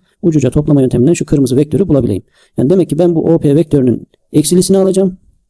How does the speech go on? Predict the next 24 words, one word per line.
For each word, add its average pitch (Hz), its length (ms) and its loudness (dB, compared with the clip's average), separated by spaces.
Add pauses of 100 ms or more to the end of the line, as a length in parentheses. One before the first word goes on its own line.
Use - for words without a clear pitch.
(300)
Eksi 147 280 0
O 156 200 0
P 151 160 0
vektörü, 165 460 0 (840)
o 147 80 -2
da 156 60 2
nedir? 156 180 0
Sıfır, 160 460 -2 (480)
iki, 160 280 0
eksi 147 360 -2
bir. 170 240 0 (1120)
O 165 160 2
Q 202 180 2
vektörüyle 139 480 2
O 160 240 0
P 180 160 2
vektörünü 135 360 0
de 123 40 0
topladığımda, 135 680 0 (1700)
eksi 135 240 0
O 123 100 2
P 123 140 0
vektörünü 110 360 0
topladığımda 135 680 -2